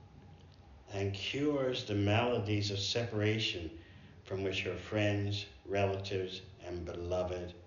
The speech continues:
suffer. In many ceremonies, turmeric is thrown or smeared upon the body as an auspicious substance. But when it comes to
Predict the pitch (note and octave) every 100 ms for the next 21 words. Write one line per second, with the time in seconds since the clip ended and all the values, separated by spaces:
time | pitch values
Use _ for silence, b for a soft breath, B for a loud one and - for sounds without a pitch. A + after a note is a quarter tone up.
0 | - - - F2 F2 - D2 - - -
1 | - - - - - - - - - -
2 | - - - G2+ G2 G#2 A#2+ C#3 C3+ -
3 | C#3+ C3+ B2 G2+ F2+ E2+ F2+ - - -
4 | C#3 C3 G2+ G2 G2+ G2 - A2+ A#2+ C#3
5 | D3 B2+ G#2 - A#2+ B2+ C3 G#2 G2 -
6 | G2 F#2+ F#2+ G#2 A2 G#2+ G#2+ G2 G2+ G#2
7 | G#2 G2+ G2+ - C3 A#2+ - A2 - -
8 | B2+ - - G2 - - - B B B
9 | B B B B B B B B B -
10 | G2 G2+ G2 - - B2+ C#3 C3+ - B2+
11 | G#2+ G2+